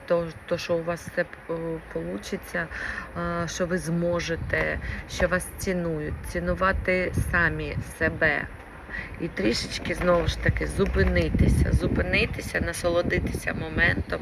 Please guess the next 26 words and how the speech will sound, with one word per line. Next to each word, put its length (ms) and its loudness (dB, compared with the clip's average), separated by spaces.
побачити, 580 2
що 180 -2
є 100 4
навкруги, 560 -6
що 220 -4
ви 120 -4
маєте, 600 2
оцінити, 520 2
наскільки 560 0
вам 160 -2
треба 300 4
щось 240 -6
додати 460 2
чи 80 -6
не 120 0
треба, 340 0
і 60 4
вже 200 -2
далі 280 4
діяти. 480 -2
Згадуйте, 480 4
будь 140 -2
ласка, 320 2
Овни, 280 4
ваше 240 0
бажання. 440 0